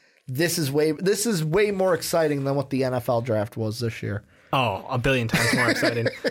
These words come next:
Speaker 2: And if we're talking drafting stashes, there's two names on
Speaker 1: Mm-hmm.
Speaker 2: most people's boards in
Speaker 1: Okay.
Speaker 2: the second round. It's Joshua Obese. He's
Speaker 1: Mm-hmm.
Speaker 2: a big six-six guard, uh, playing out of Germany right now, I think.
Speaker 1: Mm-hmm.
Speaker 2: And the second one is Deividas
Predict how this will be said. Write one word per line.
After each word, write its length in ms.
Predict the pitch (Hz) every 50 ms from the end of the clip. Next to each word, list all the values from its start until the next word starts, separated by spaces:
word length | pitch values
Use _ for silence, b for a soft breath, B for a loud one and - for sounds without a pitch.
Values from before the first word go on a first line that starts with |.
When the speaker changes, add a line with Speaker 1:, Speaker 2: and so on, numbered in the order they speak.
| - - _
Speaker 2:
And 120 | 190 170
if 40 | 160 151
we're 40 | 175
talking 300 | 190 214 190 175 - 190
drafting 340 | 151 151 143 143 - 156 139
stashes, 400 | 143 151 139 135 - - 135 123
there's 200 | 139 131 - -
two 160 | - 202 202
names 280 | 180 165 165 147 123
on 100 | 135 143
Speaker 1:
Mm-hmm. 80 | 127 123
Speaker 2:
most 180 | 131 127 123 -
people's 260 | 135 131 127 117 -
boards 400 | - 127 123 120 120 117 117 117
in 60 | 131
Speaker 1:
Okay. 40 | 120 123
Speaker 2:
the 60 | 117
second 260 | 120 127 117 - 127
round. 240 | 120 117 113 117 117
It's 140 | 113 113 -
Joshua 380 | - 175 160 151 - - 151 135
Obese. 320 | 127 120 123 123 123 120
He's 420 | 139 127 120 120 - - 135 131
Speaker 1:
Mm-hmm. 220 | 135 127 143 139 135
Speaker 2:
a 20 |
big 260 | 131 143 143 143 143
six-six 600 | 143 - - 156 156 - - - - 151 147 -
guard, 520 | - - 143 123 120 120 117 117 117 120 113 B B B B B _ _
uh, 340 | 127 127 123 123 120 120
playing 280 | 117 - - 139 135 127
out 120 | 127 123
of 60 | 120 117
Germany 300 | 117 131 123 123 120 117
right 160 | 117 120 117
now, 140 | 120 117 117
I 80 | 117
think. 240 | 113 - 131 123 131
Speaker 1:
Mm-hmm. 420 | 139 120 139 135 131 120 117 -
Speaker 2:
And 500 | 151 147 143 143 139 139 139 135 135 135
the 60 | 131 123
second 300 | - 165 151 143 160 151
one 100 | 143 139
is 260 | 135 135 135 135 135
Deividas 360 | - 147 135 139 135 135 127